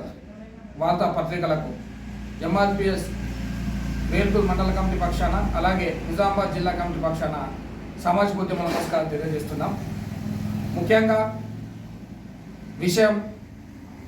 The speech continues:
రేవంత్ రెడ్డి గారు మొన్న రెండు రోజుల కిందట డిఎస్సి ఫలితాలను రిలీజ్ చేయడం జరిగింది. కానీ మాకు ఆగస్టు ఒకటో తారీఖు నాడే సుప్రీంకోర్టు ద్వారా వర్గీకరణ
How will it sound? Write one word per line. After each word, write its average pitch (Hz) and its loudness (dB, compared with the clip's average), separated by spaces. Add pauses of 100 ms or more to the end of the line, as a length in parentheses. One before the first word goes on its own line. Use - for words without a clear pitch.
(120)
రేవంత్ 214 4
రెడ్డి 196 4
గారు 208 6 (760)
మొన్న 208 4 (960)
రెండు 208 4
రోజుల 220 4
కిందట 190 4 (1120)
డిఎస్సి 220 4
ఫలితాలను 202 4
రిలీజ్ 180 -2
చేయడం 170 -2
జరిగింది. 160 -2 (540)
కానీ 208 4 (100)
మాకు 185 0 (140)
ఆగస్టు 220 2
ఒకటో 220 4
తారీఖు 202 2
నాడే 185 -2 (480)
సుప్రీంకోర్టు 226 2 (880)
ద్వారా 214 6 (100)
వర్గీకరణ 226 2